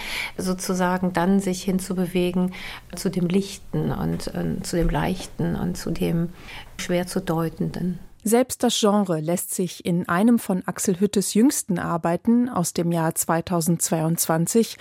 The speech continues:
Speaker 2: kaum noch bestimmen. Aufgenommen am Blautopf, der berühmten Karstquelle mit dem strahlend blauen Wasser,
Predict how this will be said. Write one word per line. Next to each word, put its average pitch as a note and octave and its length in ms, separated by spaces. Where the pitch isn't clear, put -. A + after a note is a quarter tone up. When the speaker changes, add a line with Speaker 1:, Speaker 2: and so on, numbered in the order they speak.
Speaker 2:
kaum F3+ 300
noch D#3 160
bestimmen. C#3+ 560
Aufgenommen A#3 680
am D#3+ 200
Blautopf, G3+ 720
der E3+ 160
berühmten F3+ 560
Karstquelle E3+ 680
mit D#3 180
dem D#3 140
strahlend E3+ 680
blauen E3 380
Wasser, F3 420